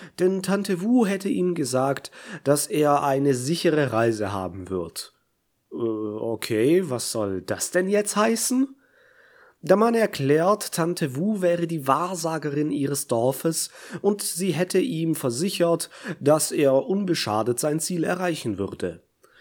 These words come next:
Sokka meint, dass es nicht stimmt, denn er wäre ja fast getötet worden, doch der Mann meint, ihm sei ja nichts passiert. Na ja, stimmt ja. Irgendwie, hm. Aber auch nur, weil die drei vorbeigekommen sind.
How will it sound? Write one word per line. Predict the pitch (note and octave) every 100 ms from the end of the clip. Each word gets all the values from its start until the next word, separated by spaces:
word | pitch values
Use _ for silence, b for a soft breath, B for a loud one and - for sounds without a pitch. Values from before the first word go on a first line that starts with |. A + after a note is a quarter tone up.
| b -
Sokka | - C3+ C3+
meint, | C3 C3 C3 B2
dass | C#3+ C3
es | D3 B2
nicht | D3 -
stimmt, | - G3 G3 C#3
denn | C3
er | B2+
wäre | D3 D#3
ja | D#3+
fast | D#3 D#3+ -
getötet | F3 A3 A#3 A3 F3+
worden, | G3 G3+ G3 G#3 G#3
doch | A3 A#3 -
der | G3
Mann | E3 E3 D#3+
meint, | C#3+ D3 D3+ D3+ - B B B B
ihm | F4 F4+ A#3+
sei | G#3 F#3+
ja | F#3
nichts | E3+ B2+ -
passiert. | G#3+ G#3+ - G2+ E2+ - - _ _ _ _ _ _
Na | F3 F3 F3 F3+ F#3
ja, | E3+ C3+ G#2
stimmt | - - C#3 A2+
ja. | G#2 F#2+ F2+ - _ _ _ -
Irgendwie, | C#3+ A#2+ G2+ A#2+ A2 D#2+ - _
hm. | G#2+ F2+ - _ _ b b b b b b b
Aber | F#3+ G#3 G#3 G3+ F#3 -
auch | - F#3
nur, | G#3 G#3+
weil | G3+ F#3+
die | F3+
drei | E3 G3+
vorbeigekommen | G3+ G3 G#3 B3+ A3+ - B2 G2+ F#2
sind. | F#2 F2+ F2+